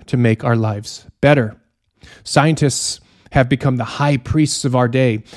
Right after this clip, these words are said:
the bearer of the torches of truth. We are increasingly looking to scientists to answer all of our questions, to fulfill all of our existential longings. But of course, from the Christian perspective, this is nothing but good old-fashioned idolatry.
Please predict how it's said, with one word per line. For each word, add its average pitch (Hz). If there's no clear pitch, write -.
the 147
bearer 175
of 147
the 151
torches 156
of 127
truth. 180
We 170
are 160
increasingly 170
looking 156
to 135
scientists -
to 151
answer 139
all 247
of 202
our 190
questions, -
to 160
fulfill 156
all 220
of 175
our 151
existential 143
longings. 127
But 160
of 143
course, 175
from 139
the 120
Christian 233
perspective, 113
this 165
is 135
nothing 139
but -
good 139
old-fashioned 113
idolatry. 113